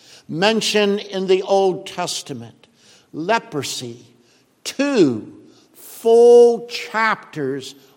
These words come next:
are devoted in the Old Testament to leprosy, Leviticus chapter thirteen and fourteen. Mark has already placed us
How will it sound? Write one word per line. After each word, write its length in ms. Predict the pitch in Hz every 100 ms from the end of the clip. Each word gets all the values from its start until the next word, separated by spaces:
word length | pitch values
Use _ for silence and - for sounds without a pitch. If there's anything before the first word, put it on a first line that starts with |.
| -
are 200 | 175 175
devoted 1000 | 143 165 135 131 196 226 208 151 131 139
in 380 | - - 180 202
the 180 | 208 202
Old 440 | 196 208 190 202
Testament 800 | - 202 185 - 160 143 139 - _ _ _ _ _
to 680 | - 262 214 180 175 180 -
leprosy, 1120 | - 127 175 185 - 131 - - 127 117 104 _ _ _
Leviticus 760 | 127 147 139 160 147 151 143 -
chapter 520 | - 151 131 - 131
thirteen 1040 | 120 - 139 117 - - 196 202 202 196 180 _ _ _ _
and 420 | 156 175 170 175
fourteen. 1200 | 175 - 165 165 160 - - - 127 107 107 - - _ _ _ _ - -
Mark 560 | 139 156 190 208 214 -
has 300 | 175 156 - -
already 800 | 196 220 226 233 214 214 202 190
placed 640 | - - 202 208 - -
us 340 | 180 160 -